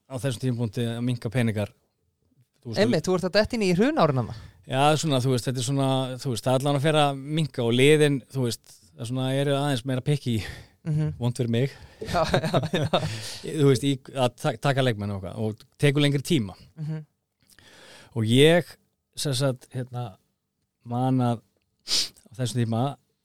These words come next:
Speaker 1: að það einhvern veginn voru allir, þú veist, það var allir í,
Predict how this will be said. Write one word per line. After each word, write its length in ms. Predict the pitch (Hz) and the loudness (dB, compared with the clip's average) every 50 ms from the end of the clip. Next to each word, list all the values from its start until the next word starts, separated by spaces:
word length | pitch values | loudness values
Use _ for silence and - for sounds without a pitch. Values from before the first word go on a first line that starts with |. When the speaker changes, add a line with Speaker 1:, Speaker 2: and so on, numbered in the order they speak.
| _ _ _ _ _ _ _ _ _ _ _ _ _ _ _ _ _ _ - | _ _ _ _ _ _ _ _ _ _ _ _ _ _ _ _ _ _ -6
Speaker 1:
að 400 | 120 120 117 120 120 117 113 98 - _ _ _ _ _ _ _ _ _ _ _ _ | -4 -4 -2 -2 -4 -4 -6 -10 -14 _ _ _ _ _ _ _ _ _ _ _ _
það 60 | - 127 | -2 -2
einhvern 160 | 127 127 120 | 0 0 2
veginn 160 | 139 135 135 | 2 2 4
voru 240 | 135 151 170 170 170 | 6 8 8 8 6
allir, 300 | 160 143 170 160 147 143 | 6 4 2 0 0 0
þú 160 | 127 123 139 131 | -2 -4 -2 -2
veist, 140 | 120 - | -2 0
það 100 | 139 131 | -2 0
var 280 | 127 139 143 147 151 156 151 143 | 2 2 2 2 2 2 0 -2
allir 240 | 143 131 - 143 131 | -2 -2 -2 -2 0
í, 80 | 139 | 0